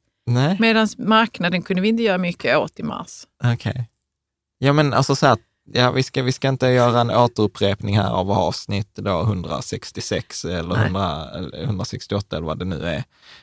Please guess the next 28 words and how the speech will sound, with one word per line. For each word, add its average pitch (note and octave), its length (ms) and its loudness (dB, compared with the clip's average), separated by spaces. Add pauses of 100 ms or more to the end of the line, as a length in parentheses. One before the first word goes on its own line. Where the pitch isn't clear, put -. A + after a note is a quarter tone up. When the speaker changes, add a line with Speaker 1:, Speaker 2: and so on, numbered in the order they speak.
(120)
Speaker 1:
Men, A#2+ 260 4
eh, A2+ 280 2
alltså A#2 200 0
så - 100 0
här, G#2 180 4
där A2+ 280 0
är G#2+ 360 -2
ingen A2 580 -2 (180)
rim G2+ 320 -2
och G2 180 -8
reson - 560 -6 (120)
i G#2 180 -4
det B2+ 100 -8
där. - 240 -4
Återigen, C3+ 560 4 (360)
vi, B2+ 300 2 (340)
vad, A#2+ 420 4
Speaker 2:
I A#2+ 40 4
Speaker 1:
vad A#2 160 8
Speaker 2:
Teslas C#3+ 400 -2
Speaker 1:
Ja, D3+ 80 0
Speaker 2:
värdering. C3 420 2
Speaker 1:
precis. C3+ 400 2
Speaker 2:
Mm. D3 120 -4
Speaker 1:
Alltså C#3 220 2
återigen D3 340 4
som A#2+ 120 0
vi A#2+ 100 2